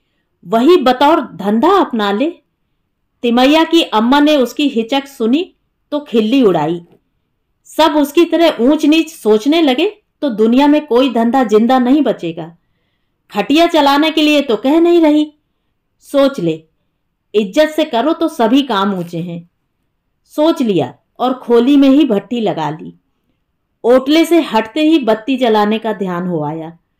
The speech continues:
पिछली बातों के उमड़ते सिलसिले को दिमाग से झटका। पहले गिराकों वाली खोली की बत्ती जलाई, फिर भीतर वाली खोली में उजाला किया। देखा, चटाई से खिसक कर विष्णु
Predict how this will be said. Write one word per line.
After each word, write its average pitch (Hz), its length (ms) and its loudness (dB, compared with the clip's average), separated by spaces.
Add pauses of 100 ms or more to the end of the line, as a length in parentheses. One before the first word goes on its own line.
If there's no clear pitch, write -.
(560)
पिछली 269 340 0
बातों 240 380 0
के 285 160 -2
उमड़ते 220 560 -2
सिलसिले 233 500 -2
को 277 160 -4
दिमाग 214 380 0
से 269 200 -6
झटका। 196 540 -10 (760)
पहले 262 300 2
गिराकों 220 560 0
वाली 269 260 0
खोली 226 340 -2
की 269 140 -4
बत्ती 214 360 -4
जलाई, 240 380 -2 (600)
फिर 294 180 -2
भीतर 233 380 0
वाली 254 260 0
खोली 226 360 -2
में 254 140 0
उजाला 202 480 -2
किया। 165 340 -12 (760)
देखा, 240 540 0 (460)
चटाई 240 420 0
से 294 160 -2
खिसक 269 440 -4
कर 277 140 -2
विष्णु 277 480 -2